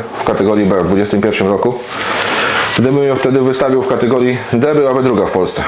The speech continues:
No ale zdawało mi się, że, że w B będzie lepiej. Yy, po tej, po tej dziewięćdziesiąt dwa dziewięćdziesiąt dwa w tym roku, przypuśćmy, córka już jest w drużynie trzeciego przodownika Polski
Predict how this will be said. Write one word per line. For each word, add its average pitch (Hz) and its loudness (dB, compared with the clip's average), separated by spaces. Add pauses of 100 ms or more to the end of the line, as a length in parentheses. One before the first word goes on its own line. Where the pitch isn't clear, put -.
No 113 2
ale 117 2
zdawało 107 2
mi 101 2
się, 104 0 (400)
że, 110 0
że 107 0
w 98 0 (320)
B 104 2
będzie 104 2
lepiej. 90 0 (920)
Yy, 104 0 (360)
po 123 2
tej, 120 0 (760)
po 113 0
tej 113 0
dziewięćdziesiąt 113 0
dwa 113 2
dziewięćdziesiąt 110 0
dwa 107 0
w 107 -6
tym 110 0
roku, 110 0
przypuśćmy, 107 -2
córka 110 0
już 101 0
jest 95 -2 (380)
w - 0
drużynie 117 2
trzeciego 117 0
przodownika 113 0
Polski 110 -2